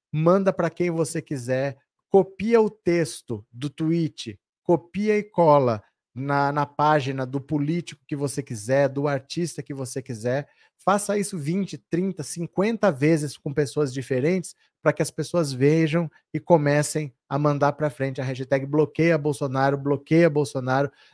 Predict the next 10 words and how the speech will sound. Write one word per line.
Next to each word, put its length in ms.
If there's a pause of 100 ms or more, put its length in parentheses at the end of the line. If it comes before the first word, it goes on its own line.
Bolsonaro 380
precisa 600
perder 440
suas 260
redes 300
sociais 680 (300)
pra 100
não 200
ficar 340
incitando 760